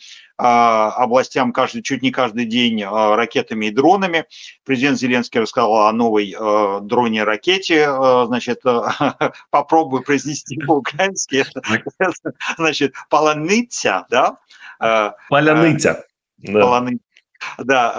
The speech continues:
Speaker 1: э, что является, кстати, это такой, э, такая проверка <laughs> для, для русских, <laughs> умеют ли они говорить по-украински, потому что на русском,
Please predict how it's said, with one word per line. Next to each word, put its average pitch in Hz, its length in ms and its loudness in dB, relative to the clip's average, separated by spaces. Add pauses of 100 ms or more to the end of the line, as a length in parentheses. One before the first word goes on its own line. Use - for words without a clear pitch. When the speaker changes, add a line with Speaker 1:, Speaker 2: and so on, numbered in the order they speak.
(280)
Speaker 1:
э, 123 40 -2
что 165 340 2
является, 160 540 0
кстати, 160 340 -4
это 143 180 -2
такой, 151 360 -2
э, 127 200 2
такая 147 280 -2
проверка 165 800 0
<laughs> 175 180 -4
для, 156 540 -4
для 151 240 -2
русских, 190 400 -4 (420)
<laughs> - 380 -6
умеют 180 340 0
ли 170 80 -2
они 139 160 -2
говорить 143 360 0
по-украински, 139 560 -2
потому 135 220 -4
что 139 140 -6
на 131 160 -2
русском, 165 280 -4